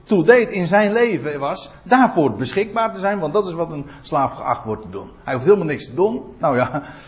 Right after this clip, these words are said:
eh, nee. Ja, ik ben slaaf. Beschikbaar te zijn.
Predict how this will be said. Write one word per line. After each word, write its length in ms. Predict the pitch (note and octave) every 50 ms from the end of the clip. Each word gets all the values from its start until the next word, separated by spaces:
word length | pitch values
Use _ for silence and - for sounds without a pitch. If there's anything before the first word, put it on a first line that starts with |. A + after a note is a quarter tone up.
| - - -
eh, 140 | - B2+ A2+ G2+ G2
nee. 400 | - G#3+ A3 - - - - - - - - - - - - - - - - - - - _
Ja, 200 | - - C3+ - -
ik 160 | A3+ F#3+ B2
ben 160 | B2 D3 A#2+
slaaf. 560 | - - A3+ B3 C4 G3+ - - - - - - - - - - - - -
Beschikbaar 580 | - D#4+ - - C#4 - - - - - A#3 -
te 60 | D#3+
zijn. 260 | C3+ C3+ G#2+ E2 -